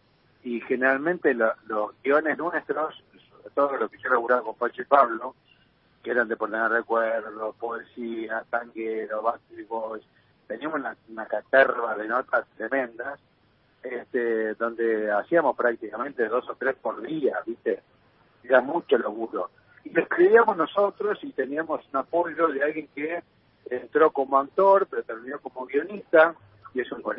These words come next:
guionista del carajo, además terminó siendo uno de los, el, el que adaptó, este, el que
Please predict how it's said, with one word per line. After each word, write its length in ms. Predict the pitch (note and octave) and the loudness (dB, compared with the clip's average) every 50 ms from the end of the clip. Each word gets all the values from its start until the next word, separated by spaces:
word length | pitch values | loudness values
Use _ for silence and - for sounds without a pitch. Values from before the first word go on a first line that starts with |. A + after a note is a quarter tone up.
| C#3 D3 - - | -8 -10 -12 -16
guionista 480 | A#2+ A2+ A2+ A#2 C#3 C#3 - - C#3 B2 | -16 -10 -6 -4 -4 -4 0 2 2 2
del 180 | A2+ G#2+ G#2 | 2 0 -2
carajo, 500 | - - A#2 B2 D3 E3 D#3 - - - | -4 0 4 8 8 8 8 6 2 -4
además 300 | - - - C3+ C#3 B2 - | -12 -8 -6 -4 -6 -6 -8
terminó 340 | - G#2+ - _ _ - A2+ - - | -12 -16 -16 _ _ -20 -20 -20 -20
siendo 320 | - B2 - - - - - _ _ _ _ _ _ _ _ _ | -20 -16 -10 -10 -10 -10 -10 _ _ _ _ _ _ _ _ _
uno 220 | C3+ B2+ C3 B2+ | -10 -2 0 2
de 120 | B2+ B2 A#2 | 4 4 2
los, 220 | A#2 A2+ A2+ - | 2 -2 -4 -4
el, 320 | A#2 A#2+ A#2+ - A#2+ A#2+ - | -6 -8 -6 -6 -6 -8 -8
el 120 | - B2 A2+ | -8 -10 -10
que 120 | - - | -8 -6
adaptó, 680 | A2+ A2 G#2+ G#2+ - _ - C3+ C3+ C3+ C3+ B2+ - - _ _ _ _ _ _ _ | -4 -4 -4 -4 -6 _ 4 6 6 6 6 2 0 -4 _ _ _ _ _ _ _
este, 840 | - A2+ - _ - A#2+ A2+ A2 G#2 G#2 G#2 G2+ G2+ G#2 G#2+ - - | -10 -10 -10 _ -10 -10 -8 -8 -10 -10 -10 -10 -10 -12 -12 -10 -12
el 80 | A2+ G#2+ | -12 -12
que 140 | - - G#2 | -12 -14 -14